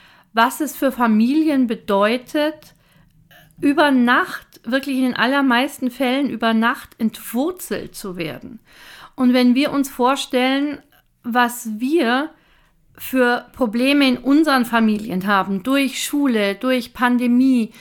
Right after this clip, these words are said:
durch Krankheiten in der Familie, vielleicht Pflegefälle bei älteren Familienmitgliedern, durch existenzielle Ängste, Arbeitslosigkeit, was auch immer. Wir, wir haben ja alle,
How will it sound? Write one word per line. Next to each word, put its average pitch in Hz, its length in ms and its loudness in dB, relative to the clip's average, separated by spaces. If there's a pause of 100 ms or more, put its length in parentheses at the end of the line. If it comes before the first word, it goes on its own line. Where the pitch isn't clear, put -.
(380)
durch 247 640 0 (120)
Krankheiten 254 720 0
in 226 100 0
der 220 140 2
Familie, 226 500 0
vielleicht 226 440 -2
Pflegefälle 254 920 0
bei 214 300 0
älteren 233 500 -2
Familienmitgliedern, 220 1160 -2 (540)
durch 247 460 0
existenzielle 262 1080 0
Ängste, 226 720 0
Arbeitslosigkeit, 220 1500 0 (100)
was 269 340 0
auch 262 260 0
immer. 254 340 2
Wir, 233 160 0 (200)
wir 247 160 0
haben 262 180 2
ja 262 160 0
alle, 277 340 2